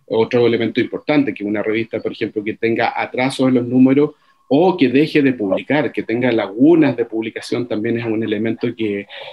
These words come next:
que juega en contra. Eh, otro, otra ventaja que permite a las revistas en la indexación y también responsabilidad es la disponibilidad de artículos en diversos formatos.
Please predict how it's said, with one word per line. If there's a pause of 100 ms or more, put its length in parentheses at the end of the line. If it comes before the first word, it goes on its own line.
(100)
que
juega
en
contra. (1120)
Eh,
otro,
otra
ventaja
que
permite
a
las
revistas
en
la
indexación
y
también
responsabilidad
es
la
disponibilidad
de
artículos
en
diversos
formatos.